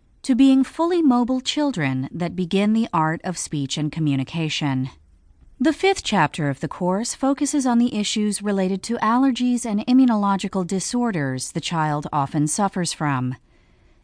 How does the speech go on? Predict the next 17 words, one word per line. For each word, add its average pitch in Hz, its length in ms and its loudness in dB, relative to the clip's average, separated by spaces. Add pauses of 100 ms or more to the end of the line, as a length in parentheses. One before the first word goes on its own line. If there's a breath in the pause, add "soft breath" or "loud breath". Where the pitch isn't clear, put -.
Allergies 247 720 2
are 202 140 0
a 214 60 -2
common 277 440 4
problem 170 480 -2
of - 140 -2
childhood, 147 800 -4 (160)
and 220 180 2
children 277 380 0
of 247 120 2
all 269 300 2
ages 190 480 -4
can 160 220 -4
suffer 190 380 -2
from 175 240 -2
immunological 190 920 0
disorders 151 760 -4